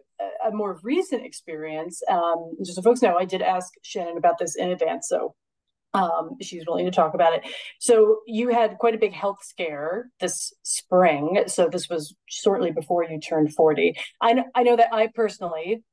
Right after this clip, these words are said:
you know, everybody, the title of this event, Midlife Crisis of Faith, that fa-, that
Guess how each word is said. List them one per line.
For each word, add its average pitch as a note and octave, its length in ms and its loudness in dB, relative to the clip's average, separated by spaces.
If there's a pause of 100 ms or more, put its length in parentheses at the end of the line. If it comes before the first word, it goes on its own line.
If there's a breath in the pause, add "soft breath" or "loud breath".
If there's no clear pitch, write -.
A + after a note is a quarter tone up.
(560)
you - 180 -18
know, E3 80 -8
everybody, E3 360 -4 (280)
the E3 100 -18 (220)
title A3 240 4
of A3 80 4
this A3 160 -4
event, G#3+ 340 0
Midlife G3 680 0 (200)
Crisis G3 360 -4
of F3+ 100 -8
Faith, G3 300 0
that G#3 280 2
fa-, A3 220 8 (100)
that G#3+ 260 4